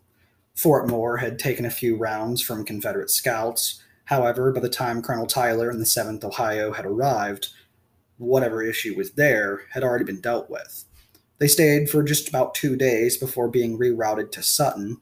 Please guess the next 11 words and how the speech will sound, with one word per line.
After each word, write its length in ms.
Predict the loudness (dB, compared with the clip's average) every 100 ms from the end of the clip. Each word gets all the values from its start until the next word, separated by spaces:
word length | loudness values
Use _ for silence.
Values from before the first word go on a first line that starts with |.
| -14
in 100 | -4
Braxton 480 | 0 0 -2 -8
County, 400 | -10 -12 -14 -20 _ _ _
one 200 | -10 -8
county 280 | -8 -8 -6
over. 360 | -6 -8 -14 _ _ _ -20 _ _ _ _
Fun 320 | 0 2 2
random 300 | 2 0 -2
fact, 540 | 0 2 2 -2 -6 -6
my 180 | -6
great-great-grandfather, 1500 | 0 2 4 2 -4 -8 -6 -4 -2 0 0 -2 -4 -6 -8